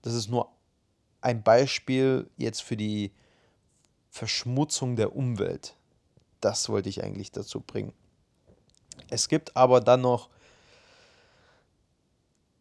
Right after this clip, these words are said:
nicht die Verschmutzung, sondern die, ja, die Fehlverwendung, die Fehleinschätzung und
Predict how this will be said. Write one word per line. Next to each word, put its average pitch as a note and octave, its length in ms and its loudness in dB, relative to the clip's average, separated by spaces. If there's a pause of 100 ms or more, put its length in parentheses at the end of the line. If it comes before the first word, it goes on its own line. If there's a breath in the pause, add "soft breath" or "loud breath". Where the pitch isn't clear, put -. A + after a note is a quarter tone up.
(260)
nicht C#3+ 420 0
die C#3+ 60 -4
Verschmutzung, F3 760 -4
sondern C#3+ 440 -2
die, B2+ 360 -2 (200)
ja, B2+ 260 0
die G#2+ 400 -6 (540 loud breath)
Fehlverwendung, D3 1400 0
die - 200 -14
Fehleinschätzung C3 1200 -4
und A#2 360 -8